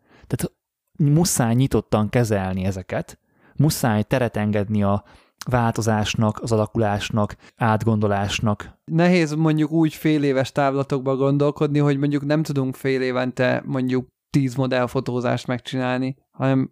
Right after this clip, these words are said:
Speaker 2: fél évente lehet, hogy csak kettőt tudunk megcsinálni most itt Magyarországon.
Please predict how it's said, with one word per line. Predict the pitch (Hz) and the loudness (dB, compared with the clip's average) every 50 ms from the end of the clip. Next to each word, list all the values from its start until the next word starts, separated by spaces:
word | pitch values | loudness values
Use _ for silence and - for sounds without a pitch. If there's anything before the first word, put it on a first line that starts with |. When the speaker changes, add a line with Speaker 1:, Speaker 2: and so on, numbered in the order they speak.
| - | -8
Speaker 2:
fél | - - - 147 143 139 | -6 -2 0 0 2 2
évente | 143 139 135 135 139 135 139 | 2 2 2 2 0 0 0
lehet, | 139 135 131 | 0 0 0
hogy | - 135 131 | 0 -2 -4
csak | - - 135 123 - | -4 -4 -4 -4 -2
kettőt | - 156 135 - - - 127 120 | -2 -2 -2 -2 -4 -6 -6 -6
tudunk | - - 131 131 127 127 | -6 -8 -6 -6 -6 -6
megcsinálni | 127 127 - - - 131 127 123 123 127 | -6 -8 -8 -8 -6 -6 -4 -4 -4 -4
most | 127 127 123 123 - - | -6 -6 -8 -10 -12 -12
itt | 127 139 | -10 -6
Magyarországon. | 139 135 139 143 147 147 - - 151 147 151 | -4 -2 0 0 -2 -2 -2 -2 -2 -2 -2